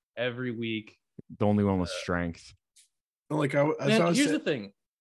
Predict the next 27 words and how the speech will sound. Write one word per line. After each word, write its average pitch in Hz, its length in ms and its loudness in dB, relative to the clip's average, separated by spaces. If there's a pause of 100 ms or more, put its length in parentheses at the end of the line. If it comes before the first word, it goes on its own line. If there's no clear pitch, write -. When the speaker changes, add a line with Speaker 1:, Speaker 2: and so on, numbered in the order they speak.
(200)
Speaker 1:
I, 180 320 -2
I 196 300 0 (120)
really, 135 640 -2 (680)
you 117 100 -10
know, 104 320 -6 (500)
Destiny 127 480 -4
has 107 400 -6 (120)
gotten 98 420 -6
way 104 300 -2
too 95 640 -8 (200)
busy 110 680 -10
and, 98 160 -12
like, 90 240 -12
the - 80 -20
season 110 340 -10
shit 104 280 -6
I 95 180 -4
can't - 340 -12
stand. 104 380 -12 (560)
But 135 260 -2 (920)
what 131 360 -2 (200)
kept 170 260 -2
me 185 260 -2
so 135 440 0
engrossed 117 580 -4
in 110 80 -8
it 101 160 -8